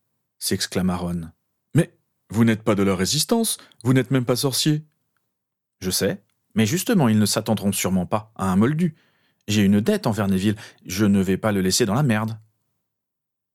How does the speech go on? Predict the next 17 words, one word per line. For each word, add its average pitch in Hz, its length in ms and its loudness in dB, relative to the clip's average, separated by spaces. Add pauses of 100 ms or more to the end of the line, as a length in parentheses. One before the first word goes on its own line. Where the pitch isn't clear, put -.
(360)
Vous 98 160 0
pensez 95 300 -2
y 92 80 0
arriver ? » « 87 420 -6 (1300)
Je 135 100 -2
connais 127 240 0
les 123 120 2
lieux, 113 240 0 (240)
et 95 200 2
j'ai 85 140 -4
déjà 90 220 -4
pratiqué 92 400 -6
ce 107 140 -2
genre 101 180 0
d'opération 92 480 -2
de 123 80 -2
récupération. 113 760 -4